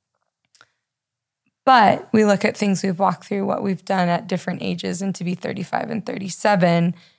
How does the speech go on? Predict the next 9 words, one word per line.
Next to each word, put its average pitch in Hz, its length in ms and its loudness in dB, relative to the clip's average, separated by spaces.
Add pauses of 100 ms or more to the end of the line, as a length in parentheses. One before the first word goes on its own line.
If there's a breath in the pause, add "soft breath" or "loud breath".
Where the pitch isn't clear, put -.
(140)
and 208 120 0
all 196 240 2
that 180 160 2
we've 190 200 -2
walked 180 280 2
through 175 400 2
and 170 200 -2
different 180 340 0
things. 170 300 0